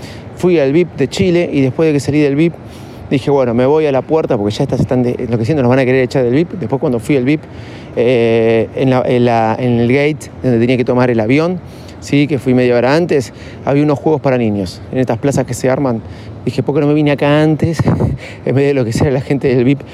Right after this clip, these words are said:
pensando que iba a estar mejor ahí. Eh, Inbox es esta aplicación de Gmail que te va avisando,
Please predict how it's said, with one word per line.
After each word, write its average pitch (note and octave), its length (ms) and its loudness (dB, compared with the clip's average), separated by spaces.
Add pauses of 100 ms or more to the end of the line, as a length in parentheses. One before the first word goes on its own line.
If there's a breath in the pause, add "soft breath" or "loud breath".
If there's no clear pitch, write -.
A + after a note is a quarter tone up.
(180 loud breath)
pensando C3 280 2
que B2 60 2
iba B2+ 60 2
a - 20 2
estar C#3+ 180 0
mejor B2 260 0
ahí. A2 180 0 (880 loud breath)
Eh, C3+ 800 2
Inbox F3+ 440 0 (320)
es C3 240 -2
esta - 140 -2
aplicación B2+ 340 0
de B2 60 2
Gmail F#3+ 360 0
que D3 100 0
te A#2 100 2
va B2 80 4
avisando, C3+ 580 2